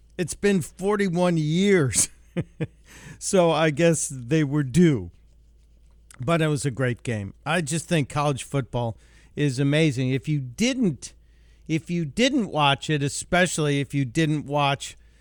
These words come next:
the pregame when they had, uh, the anthem sung on television, I miss seeing the national anthem before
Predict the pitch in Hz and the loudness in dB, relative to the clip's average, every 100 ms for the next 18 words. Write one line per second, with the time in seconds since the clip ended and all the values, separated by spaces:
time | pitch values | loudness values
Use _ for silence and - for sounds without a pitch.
0 | _ - 131 - - 202 240 160 156 120 | _ -8 -8 -6 -4 0 0 2 0 0
1 | 98 98 - - 139 143 143 139 135 139 | -6 -12 -18 -12 -2 0 2 2 2 0
2 | 135 120 120 123 110 104 131 143 135 180 | -2 -2 -4 -4 -8 -6 -6 -6 -2 -2
3 | 190 143 104 90 _ _ _ _ - - | 0 -2 -4 -10 _ _ _ _ -20 -12
4 | - 160 139 131 - 143 127 175 175 143 | -2 0 0 -2 -4 -6 -4 -2 0 0
5 | 127 127 110 101 - - 143 151 160 190 | -4 -4 -6 -8 -20 -4 0 2 2 2
6 | 170 - 151 - 156 143 131 135 139 135 | 0 -4 -12 -8 -4 -2 0 0 0 -2
7 | - 135 143 143 135 127 120 - 135 131 | -4 -4 -2 -2 -4 -6 -6 -6 -4 -2
8 | 123 | -4